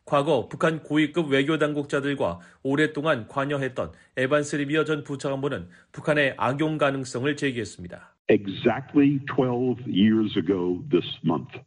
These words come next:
Speaker 2: I and a number of U S experts
Speaker 1: 리비어 전
Speaker 2: and
Speaker 1: 부차관보는
Speaker 2: former
Speaker 1: 십이 년
Speaker 2: officials
Speaker 1: 전
Speaker 2: met
Speaker 1: 북한
Speaker 2: with
Speaker 1: 외무상과의 뉴욕 회담에서 나눴던 대화를 소개하면서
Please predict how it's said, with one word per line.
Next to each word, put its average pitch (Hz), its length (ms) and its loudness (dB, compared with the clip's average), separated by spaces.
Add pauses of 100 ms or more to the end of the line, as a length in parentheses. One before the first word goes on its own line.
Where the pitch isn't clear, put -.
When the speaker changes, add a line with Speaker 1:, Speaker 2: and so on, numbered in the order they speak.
(120)
Speaker 2:
I 117 400 2
and 101 160 -4
a 92 80 0
number 98 480 2
of 82 280 -4 (380)
U 92 200 6
S - 160 -8
experts - 320 -4
Speaker 1:
리비어 156 300 4
전 170 140 2
Speaker 2:
and 165 80 -4
Speaker 1:
부차관보는 160 560 0
Speaker 2:
former - 160 -6
Speaker 1:
십이 156 260 -4
년 151 160 0
Speaker 2:
officials 117 220 -4
Speaker 1:
전 101 80 -8
Speaker 2:
met - 160 -10
Speaker 1:
북한 160 260 0
Speaker 2:
with 113 140 -6
Speaker 1:
외무상과의 151 800 0
뉴욕 156 380 -2
회담에서 143 400 0
나눴던 131 540 -2
대화를 139 420 0
소개하면서 127 720 -4